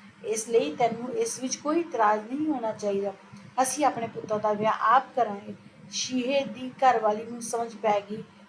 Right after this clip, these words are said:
ਗੁਰੂ ਜੀ ਅੱਗੇ ਮੱਥਾ ਟੇਕ ਕੇ ਅਤੇ "ਧੰਨ ਮਹਾਰਾਜ, ਜਿਵੇਂ ਤੁਹਾਡੀ ਮਰਜ਼ੀ" ਕਹਿ ਕੇ ਚਲੀ ਗਈ। ਬਾਅਦ ਵਿੱਚ ਮਥੁਰਾ ਮੁਰਾਰੀ ਦਾ ਵਿਆਹ ਹੋ ਗਿਆ।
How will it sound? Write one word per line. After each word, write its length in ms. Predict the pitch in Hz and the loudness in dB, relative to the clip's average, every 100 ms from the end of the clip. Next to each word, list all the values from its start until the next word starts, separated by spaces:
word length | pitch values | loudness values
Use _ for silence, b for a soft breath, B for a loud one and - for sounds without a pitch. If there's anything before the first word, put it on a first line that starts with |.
| - | -16
ਗੁਰੂ 240 | - 240 269 | -10 -6 -6
ਜੀ 280 | 233 262 262 - | -6 -10 -12 -12
ਅੱਗੇ 200 | 220 240 | -6 -2
ਮੱਥਾ 340 | 226 220 - 233 | -2 -4 -2 -2
ਟੇਕ 260 | 226 214 | 0 0
ਕੇ 240 | 208 247 - | 0 -2 0
ਅਤੇ 140 | 233 | -2
"ਧੰਨ 380 | 233 269 220 240 | 2 2 2 -2
ਮਹਾਰਾਜ, 560 | 240 226 220 214 208 | 0 2 2 2 0
ਜਿਵੇਂ 220 | 233 233 233 | -6 -8 -4
ਤੁਹਾਡੀ 420 | 240 240 196 208 | 4 4 4 0
ਮਰਜ਼ੀ" 320 | 202 196 202 208 | -2 -2 -6 -2
ਕਹਿ 160 | 202 | -2
ਕੇ 120 | 202 | -2
ਚਲੀ 280 | 208 202 202 | -8 -8 -6
ਗਈ। 360 | 196 208 - - - - | -6 -8 -14 -18 -16 6
ਬਾਅਦ 240 | 254 262 | 8 8
ਵਿੱਚ 180 | 269 254 | 4 -4
ਮਥੁਰਾ 360 | 233 226 240 | -2 -2 -2
ਮੁਰਾਰੀ 360 | 233 233 220 214 | -2 2 2 2
ਦਾ 160 | 208 220 | 0 -2
ਵਿਆਹ 280 | 208 226 | 2 2
ਹੋ 140 | 247 233 | 2 -2
ਗਿਆ। 260 | 226 240 | 2 2